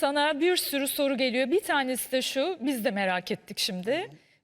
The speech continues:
Speaker 1: Güllü İstanbul'un en iyi mekanlarında, kulüplerinde hep aynı isimler var. Sana teklif ettirmeyen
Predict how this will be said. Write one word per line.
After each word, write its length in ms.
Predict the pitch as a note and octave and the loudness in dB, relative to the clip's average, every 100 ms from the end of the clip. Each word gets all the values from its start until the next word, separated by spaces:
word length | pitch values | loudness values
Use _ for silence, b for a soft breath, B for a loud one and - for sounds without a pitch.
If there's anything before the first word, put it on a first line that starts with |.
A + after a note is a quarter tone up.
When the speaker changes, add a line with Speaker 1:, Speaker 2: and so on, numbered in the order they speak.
| G3+ | -2
Speaker 1:
Güllü 380 | A#3+ D4+ F4 | 2 2 2
İstanbul'un 760 | - - - E4 E4+ D#4 D#4+ D#4+ | -2 -4 -4 -4 -2 -4 -4 -4
en 180 | - F4 | -2 -2
iyi 200 | F#4 D#4+ | -2 -2
mekanlarında, 800 | C4+ C4+ - B3+ A#3 A3+ A#3 A#3+ | 0 -2 0 -2 0 0 0 -2
kulüplerinde 880 | - C4+ A#3+ - A#3+ A3+ G#3+ A3+ D#4+ B B | -4 -6 -6 -2 0 0 -2 -2 -2 B B
hep 200 | G#4 G#4+ - - | -4 -4 -6 -4
aynı 320 | F#4+ F#4 D#4+ | -2 -2 -4
isimler 600 | - - B3+ A#3 G#3 F#3+ | -6 -6 -4 -4 0 0
var. 300 | F#3+ G#3 D#4 b b | 0 0 -2 b b
Sana 380 | - - F4 F#4+ | -4 0 0 -2
teklif 540 | - F4+ D4+ - F4+ - - | -2 -4 -4 -4 -6 -4 -4
ettirmeyen 880 | D4+ - E4 D#4+ D4 C4 C4+ F4+ | -4 -4 -4 -2 0 2 0 -2